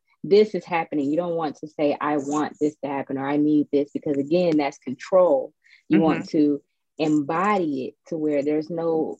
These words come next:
Speaker 1: positive or negative influence, because that, um, causes resistance. Even
Speaker 2: Mm-hmm.
Speaker 1: though we think we're assisting the universe by being con-, in control of certain things,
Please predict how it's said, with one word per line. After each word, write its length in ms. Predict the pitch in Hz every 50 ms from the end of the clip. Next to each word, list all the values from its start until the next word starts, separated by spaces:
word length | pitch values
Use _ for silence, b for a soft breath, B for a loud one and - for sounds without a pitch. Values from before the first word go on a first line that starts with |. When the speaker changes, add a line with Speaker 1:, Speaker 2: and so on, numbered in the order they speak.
| _ _ -
Speaker 1:
positive 520 | - 180 180 180 175 165 165 165 165 147 -
or 180 | - 165 160 156
negative 480 | 151 156 160 165 156 147 151 156 151 - _ -
influence, 600 | 151 170 165 _ - 147 127 127 123 117 101 _ _
because 380 | - 135 - - 117 127 127 -
that, 260 | - 143 135 123 - - _ _ _ _ _ _ _ _ _ -
um, 500 | 269 - 139 233 - - - - - 160 _ _ _ _ _ _ _ _ _ _ _ _ _ _ _ _ _ _ _ - -
causes 400 | 190 175 160 160 147 139 139 143
resistance. 720 | 147 143 135 160 170 175 - - - - 143 - _ _ _ _ _ _ _ _ -
Even 260 | 196 - 151 151 147
Speaker 2:
Mm-hmm. 40 | 143
Speaker 1:
though 120 | 139 139
we 160 | 139 156 160
think 340 | - - 170 170 160 - -
we're 220 | - 160 160 151 143
assisting 640 | - - - - - - 202 202 - - 180 165 160
the 80 | 156 151
universe 460 | 151 147 147 147 139 143 139 143 147
by 180 | _ - 139 139
being 320 | 139 - 151 147 143 139
con-, 200 | 131 - 147 - - _ -
in 140 | 143 139 135
control 540 | - - 120 - - - 170 165 160 151
of 80 | 147 151
certain 240 | - - - - _ _
things, 420 | - 165 170 175 170 165 156 151